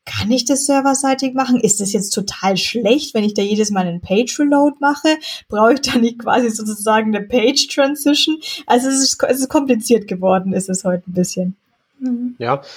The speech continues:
Speaker 3: und ich meine, gerade so dieses Beispiel von der, ähm, Login-Seite, die jetzt der, ähm, der Dashboard-App vorgeschaltet ist,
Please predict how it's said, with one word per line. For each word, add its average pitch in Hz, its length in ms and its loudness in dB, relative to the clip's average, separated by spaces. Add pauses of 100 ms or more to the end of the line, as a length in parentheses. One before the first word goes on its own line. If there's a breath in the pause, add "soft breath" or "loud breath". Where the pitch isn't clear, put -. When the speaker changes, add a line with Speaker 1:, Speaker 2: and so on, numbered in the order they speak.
(140 loud breath)
Speaker 3:
und 131 100 0
ich 123 60 -2
meine, 147 180 2
gerade 117 180 0
so 165 80 0
dieses 135 220 -2
Beispiel 135 300 -2
von 120 200 0
der, 110 460 4
ähm, 98 540 2
Login-Seite, 151 680 0
die 123 100 -6
jetzt 127 280 0
der, 117 300 4
ähm, 110 220 -2
der 107 120 0
Dashboard-App 104 640 -2
vorgeschaltet 98 680 -2
ist, - 240 -6